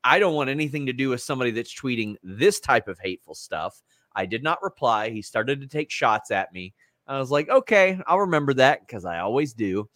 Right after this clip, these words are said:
He started to feed Zero News his little gimmicks and stuffs. He gets good information associated with rundowns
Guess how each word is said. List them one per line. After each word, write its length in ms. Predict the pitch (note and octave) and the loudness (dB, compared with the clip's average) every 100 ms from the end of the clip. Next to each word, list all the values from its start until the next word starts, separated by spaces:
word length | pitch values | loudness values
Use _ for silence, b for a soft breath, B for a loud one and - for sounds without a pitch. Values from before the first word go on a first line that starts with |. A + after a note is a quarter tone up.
| b _ | b _
He 120 | - | -12
started 360 | G#2+ C3+ B2+ E3+ | -6 0 0 0
to 60 | F#3 | -6
feed 260 | G#3 F#3+ | -6 -6
Zero 360 | D3 G3 A3 A3 | -4 2 4 4
News 360 | G#3+ G#3 G#3 | 4 0 -2
his 200 | - G#3 | 0 0
little 340 | F#3 F#3+ F#3 F3 | 2 0 0 -2
gimmicks 500 | D3 F3 F3 F#3 - | -2 -2 0 -6 -10
and 100 | E3 | -14
stuffs. 440 | - E3 D#3+ - _ _ _ _ _ _ | -6 -4 -4 -6 _ _ _ _ _ _
He 120 | - | -10
gets 280 | C#3 D#3 D#3+ | 0 0 -2
good 300 | C3+ B2+ G#3 | -6 0 0
information 720 | G3+ G3 F#3 F3 D#3+ D#3 E3+ D3+ | 0 -4 -6 -4 -4 -4 -6 -8
associated 640 | B2 C#3+ - C#3+ C3 A#2 | -4 -4 -2 -4 -4 -4
with 100 | G#2+ | -4
rundowns 760 | A#2 D#3 F#3+ G3 F#3+ G3 F#3+ | -2 0 0 0 0 -2 -6